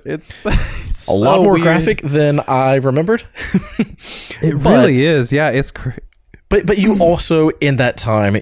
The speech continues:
Speaker 2: you get him w-, with some of his hypnosis of, like, "Don't look at me,"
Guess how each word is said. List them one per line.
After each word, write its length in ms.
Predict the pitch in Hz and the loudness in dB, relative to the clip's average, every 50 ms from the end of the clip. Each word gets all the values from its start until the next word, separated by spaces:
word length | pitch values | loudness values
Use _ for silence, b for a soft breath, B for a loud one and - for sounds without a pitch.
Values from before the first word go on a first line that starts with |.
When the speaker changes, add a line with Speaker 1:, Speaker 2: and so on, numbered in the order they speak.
| - - | -4 -4
Speaker 2:
you 200 | 139 135 139 151 | -2 0 0 2
get 300 | 131 139 135 127 120 - | 2 2 0 0 0 -2
him 300 | - 120 123 113 107 104 | -2 0 0 2 2 0
w-, 300 | 110 107 85 123 101 113 113 | 0 -2 -2 -4 -6 -6 -4
with 200 | 135 123 117 - | -2 -2 0 0
some 160 | - 123 113 110 | 0 0 0 0
of 80 | 101 | 0
his 140 | 113 113 95 | 0 0 0
hypnosis 460 | 117 104 87 104 104 95 - 107 92 - | 0 -2 0 0 -2 0 0 0 0 0
of, 120 | 104 85 | 0 0
like, 160 | 90 90 - | -2 -2 -2
"Don't 160 | - 135 127 127 | -2 -2 0 0
look 160 | 135 - 127 | 0 0 -2
at 80 | - | -2
me," 200 | 110 98 82 78 | -4 -4 -4 -4